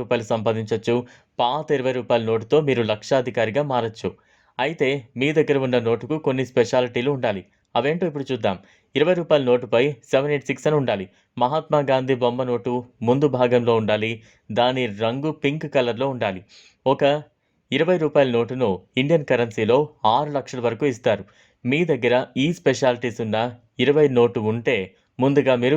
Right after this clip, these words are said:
క్విక్కర్ అనే వెబ్‌సైట్‌కు వెళ్ళాలి. అక్కడ మీరు సెల్లర్‌గా రిజిస్టర్ చేసుకోవాలి. తర్వాత మీ దగ్గర ఉన్న, అప్పుడు కస్టమర్లు మిమ్మల్ని నేరుగా కాంటాక్ట్ చేస్తారు. ప్రపంచవ్యాప్తంగా పాత నోట్లు కలెక్ట్ చేసేవారు ఉంటారు.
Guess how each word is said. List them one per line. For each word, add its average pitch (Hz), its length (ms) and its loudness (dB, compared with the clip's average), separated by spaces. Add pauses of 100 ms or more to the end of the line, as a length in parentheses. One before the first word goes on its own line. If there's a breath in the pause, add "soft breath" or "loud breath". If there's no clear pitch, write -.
(120)
క్విక్కర్ 135 340 2
అనే 123 200 4
వెబ్‌సైట్‌కు 110 520 0
వెళ్ళాలి. 110 300 0 (460 soft breath)
అక్కడ 196 240 -4
మీరు 151 220 -2
సెల్లర్‌గా 120 480 2
రిజిస్టర్ 117 380 -2
చేసుకోవాలి. 120 440 2 (100)
తర్వాత 123 260 2 (100)
మీ 123 140 -2
దగ్గర 120 280 -2
ఉన్న, 120 120 -2 (1080 soft breath)
అప్పుడు 185 260 0
కస్టమర్లు 131 520 2 (260)
మిమ్మల్ని 143 360 4
నేరుగా 139 300 0 (100)
కాంటాక్ట్ 139 380 -4
చేస్తారు. 113 360 0 (400 soft breath)
ప్రపంచవ్యాప్తంగా 147 800 0 (140)
పాత 123 320 0
నోట్లు 120 320 -4
కలెక్ట్ 113 280 -2
చేసేవారు 107 440 2
ఉంటారు. 104 280 -2